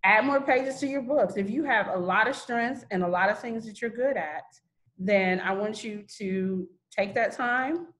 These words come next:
and I want you to create that book because it's your book to go back to. And in those times when you're like, "Oh, I'm having a difficult time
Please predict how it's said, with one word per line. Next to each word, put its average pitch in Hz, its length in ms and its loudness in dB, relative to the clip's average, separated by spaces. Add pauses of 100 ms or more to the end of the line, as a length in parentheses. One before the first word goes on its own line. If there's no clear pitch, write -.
(500)
and 180 120 0
I 175 100 0
want 190 300 -2
you 185 320 -2
to 175 720 -4 (440)
create 220 360 2
that 247 240 4
book 262 280 6
because 208 360 -2
it's 202 220 -6
your 226 400 4
book 247 260 -2
to 240 60 -6
go 202 180 4
back 190 260 0
to. 190 440 -2
And 190 200 -2 (260)
in 254 160 4
those 294 260 4
times 240 440 2
when 220 160 0
you're 226 140 4
like, 196 340 4 (100)
"Oh, 226 160 6
I'm 220 180 2
having 202 320 0
a 185 40 0
difficult 196 540 -4
time 202 420 -2